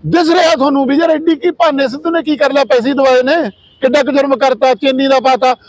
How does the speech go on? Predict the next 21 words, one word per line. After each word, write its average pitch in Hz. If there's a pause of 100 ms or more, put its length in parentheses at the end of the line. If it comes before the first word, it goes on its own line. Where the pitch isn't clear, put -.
(200)
ਉੱਥੇ -
ਜਾਣਾ 294
ਸੌਖਾ, 202 (300)
ਉਹ 311
ਚ -
ਖਤਰਾ 277
ਘੱਟ 262
ਆ, 135 (540)
ਜਿਹਦੇ 311
ਵਿੱਚ 330
ਪਤਾ 294
ਵੀ 302
ਸਰਕਾਰ 262
ਪਿੱਛੇ 247
ਵੀ 262
ਹਟ 240
ਸਕਦੀ 233
ਆ। 226 (220)
ਸਰਕਾਰ 196
ਨੇ 233
ਹ-, 202